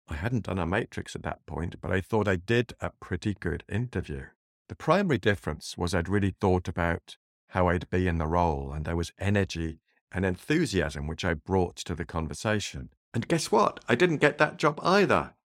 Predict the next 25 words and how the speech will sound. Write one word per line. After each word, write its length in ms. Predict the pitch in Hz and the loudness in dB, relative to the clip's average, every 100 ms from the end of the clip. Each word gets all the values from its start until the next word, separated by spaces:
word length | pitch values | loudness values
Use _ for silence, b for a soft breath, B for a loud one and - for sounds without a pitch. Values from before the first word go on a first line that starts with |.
| _ - | _ -8
which 160 | 113 | -4
amongst 360 | 120 127 123 - | 2 2 2 -2
many 300 | 107 127 135 | 0 2 4
other 180 | 123 113 | 4 2
factors 520 | - 156 - 101 78 | 2 -2 -2 -8 -6
was 140 | 78 | -8
the 100 | - | -8
driver 480 | 82 98 101 120 80 | -2 2 4 4 0
for 160 | - 78 | -4 -6
me 180 | 78 78 | -6 -6
to 160 | 90 | -4
leave 460 | 82 85 120 110 - | -2 2 2 0 -6
the 100 | - | -8
civil 280 | - 90 82 | -6 -4 -4
service, 480 | - - - 76 - | -4 -4 -4 -10 -8
and 120 | 85 | -6
that's 220 | - - | -6 -4
a 140 | 87 | -4
whole 960 | 80 - - 117 117 120 113 113 107 90 | -6 -2 6 8 10 10 8 8 6 2
nother 420 | 87 98 107 92 | 2 2 2 2
story, 480 | 80 - 80 76 73 | -2 -2 -2 0 -4
folks. 600 | 71 131 113 - - - _ _ _ | -8 -10 -10 -16 -20 -20 _ _ _
But 100 | - | -10
that's 240 | 156 156 - | -8 -6 -4
it, 400 | 269 - - | -4 -6 -10